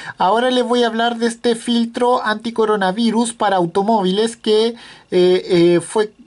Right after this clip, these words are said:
que es creado gracias a un sistema de cuatro capas y bueno, va a estar disponible para los modelos de la marca Honda. Y bueno, vamos a hablar de aquello. Bueno,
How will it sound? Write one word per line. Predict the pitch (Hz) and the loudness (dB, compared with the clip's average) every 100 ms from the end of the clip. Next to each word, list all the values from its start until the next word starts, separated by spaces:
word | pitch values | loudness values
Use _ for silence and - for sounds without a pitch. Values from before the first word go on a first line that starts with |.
| - | -4
que | 202 190 190 202 | 2 2 2 -2
es | |
creado | 185 220 214 214 220 233 | -4 -2 0 2 0 -2
gracias | 220 214 220 - 240 254 - - - - - - | 0 0 0 -2 -2 -2 -4 -16 -20 -20 -16 -6
a | 190 | -2
un | 208 | -2
sistema | - 220 233 226 220 | -4 -4 -2 0 0
de | 202 | 0
cuatro | 214 214 226 226 | 0 -2 -2 0
capas | 233 247 240 | 0 0 -2
y | 240 | -2
bueno, | 226 165 147 | -2 0 0
va | 202 | -2
a | |
estar | 202 233 233 | -2 -4 -4
disponible | 220 202 190 214 208 220 226 240 | -6 -10 -4 -2 -2 -2 0 0
para | 226 214 214 | 0 2 0
los | 208 208 220 - | 0 -2 -2 -2
modelos | 202 196 214 226 226 | -2 2 0 0 -2
de | 220 | -2
la | 196 | 0
marca | 185 185 180 - | -2 -2 -4 -4
Honda. | 247 247 175 151 180 233 - - - | -2 -2 0 0 0 0 -8 -18 -10
Y | 208 226 | -4 -2
bueno, | 240 196 147 | 0 -2 0
vamos | 214 240 247 | 0 -2 -2
a | |
hablar | 247 247 254 | -2 0 -2
de | 254 | -2
aquello. | 254 226 147 120 131 | -4 -2 -2 -2 -4
Bueno, | 180 160 117 117 | -2 -2 -4 -8